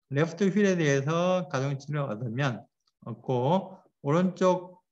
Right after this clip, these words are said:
바퀴, 그게 두 번째 Y축에 대해서 가중치를 얻고, 그러면 여기에 이제 두 개의 숫자가 들어가 있는데, 어, 첫 번째 가중치, 두 번째 가중치. 이것도 마찬가지로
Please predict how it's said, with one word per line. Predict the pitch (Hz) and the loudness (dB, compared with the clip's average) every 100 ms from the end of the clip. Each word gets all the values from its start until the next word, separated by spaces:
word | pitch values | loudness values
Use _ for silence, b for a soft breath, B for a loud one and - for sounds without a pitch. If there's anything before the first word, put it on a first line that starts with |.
| _ _ _ | _ _ _
바퀴, | 127 - 120 107 | -8 -6 -10 -10
그게 | 131 123 - - - | -10 -10 -12 -14 -4
두 | |
번째 | 156 185 175 160 | 2 2 2 2
Y축에 | 135 127 131 147 131 | 2 2 0 -4 -2
대해서 | 117 104 107 127 151 220 - - _ _ _ _ _ _ _ _ _ _ _ _ _ _ | -2 -4 -4 0 2 0 -2 -20 _ _ _ _ _ _ _ _ _ _ _ _ _ _
가중치를 | - 135 139 151 | 0 2 2 0
얻고, | 123 - - 104 - _ _ _ _ _ _ _ | -2 -4 -10 -12 -14 _ _ _ _ _ _ _
그러면 | 131 120 151 117 123 | -4 0 0 0 -2
여기에 | 131 135 151 | -4 0 0
이제 | 139 135 | 2 0
두 | 135 165 | -2 2
개의 | 190 | 2
숫자가 | 180 - 165 143 | 2 0 0 0
들어가 | 117 113 113 | 0 -2 -2
있는데, | 107 107 104 104 107 139 196 196 - _ | -2 -4 -8 -8 -4 -2 -2 -4 -14 _
어, | 117 113 120 | -12 -12 -10
첫 | - 175 | -6 -2
번째 | 180 170 | 0 0
가중치, | 139 120 120 - 202 | -2 -2 -4 -2 -2
두 | 196 147 | -2 -4
번째 | 139 131 | -4 -4
가중치. | 120 107 110 - 113 _ _ _ _ - | -4 -6 -10 -14 -16 _ _ _ _ -4
이것도 | 135 147 135 | -2 0 0
마찬가지로 | 107 - 117 104 113 143 123 | -2 -2 -4 -4 -2 0 -2